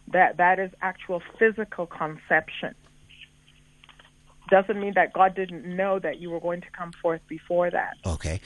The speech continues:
Speaker 2: So you
Speaker 1: Yeah.
Speaker 2: believe, uh, in, in, from, from, from your faith perspective, life begins in the womb?
Speaker 1: Absolutely.
Speaker 2: Okay.
Speaker 1: Absolutely. I
Speaker 2: Okay.
Speaker 1: mean, physical life
Speaker 2: Yeah.
Speaker 1: actually begins in the womb. But in terms of intentionality and God knowing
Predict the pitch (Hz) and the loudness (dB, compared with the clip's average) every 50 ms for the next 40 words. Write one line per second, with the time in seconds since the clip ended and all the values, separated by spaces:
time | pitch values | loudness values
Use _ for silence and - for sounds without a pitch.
0 | - - - - - - 151 147 143 139 139 123 139 135 139 147 147 143 131 - | -12 -12 0 2 6 8 8 8 8 8 6 6 6 8 8 8 6 6 4 4
1 | - 127 127 127 - 139 139 - 127 120 - - - - 147 143 - - - 151 | 6 6 6 6 4 0 0 2 0 0 -2 -2 0 0 2 2 0 0 2 2
2 | 143 135 - - - 139 131 135 131 127 - - - 190 196 190 - - - 151 | 2 2 0 -2 -2 0 2 2 2 0 0 4 4 4 4 4 0 0 0 2
3 | 131 - - 123 95 - 113 110 107 - - - - - - _ _ _ - 110 | 2 4 2 2 2 2 2 0 0 0 -6 -14 -20 -20 -20 _ _ _ 2 4
4 | 117 143 151 - 143 113 120 123 120 120 120 120 - - - - _ _ - 107 | 6 6 6 4 2 2 4 4 4 4 4 2 0 -2 -4 -4 _ _ -2 0
5 | 107 110 107 107 101 101 113 117 101 90 87 82 - - - - _ _ _ - | 0 2 4 2 4 6 6 4 4 4 2 0 -2 -6 -6 -8 _ _ _ -20
6 | _ _ - - - - _ _ _ _ _ _ - 208 233 247 - - 269 233 | _ _ -20 -20 -20 -20 _ _ _ _ _ _ 4 4 4 4 4 2 2 4
7 | 220 233 247 262 - - 147 - - - - - 185 180 120 - - 190 202 196 | 6 4 2 2 0 -4 -6 -6 -6 4 6 6 6 6 2 -4 -6 -6 -4 -4
8 | 190 175 - 165 160 120 135 180 196 196 196 196 - - - 285 285 277 277 285 | -4 -4 -4 -4 -2 2 2 2 2 2 0 -2 -6 2 4 4 4 6 4 2
9 | 262 - 262 247 233 214 170 151 139 151 143 147 - - - 123 131 110 82 - | 4 6 4 4 4 4 0 -2 -2 -4 -6 -10 -12 -4 2 2 2 2 2 -2
10 | - - - 175 185 - - - - - 190 180 180 175 170 170 151 - - _ | -10 -2 2 2 2 2 0 -4 -6 -6 -6 -4 -4 -4 -4 -6 -8 -10 -14 _
11 | _ - 160 175 175 175 170 170 170 160 175 170 160 156 156 151 151 170 170 160 | _ -12 -12 -10 -6 -6 -6 -6 -4 -2 -2 -2 -2 -2 -4 -4 -2 -2 -2 -2
12 | 139 143 147 - 160 156 160 - - 175 175 165 - 208 190 196 190 190 180 175 | -2 -4 -2 2 2 2 2 0 -4 -6 -6 -4 0 0 0 0 0 0 -2 -2
13 | 170 165 170 165 - 190 170 165 - - - 185 190 202 208 202 196 - - 180 | 0 -2 -4 -2 -2 -2 -2 -2 0 6 8 8 8 8 6 4 2 2 0 0
14 | 175 165 151 170 175 175 165 170 170 175 185 190 196 214 220 214 165 - | 0 0 2 2 2 2 2 0 -2 0 2 4 4 4 2 2 -2 -4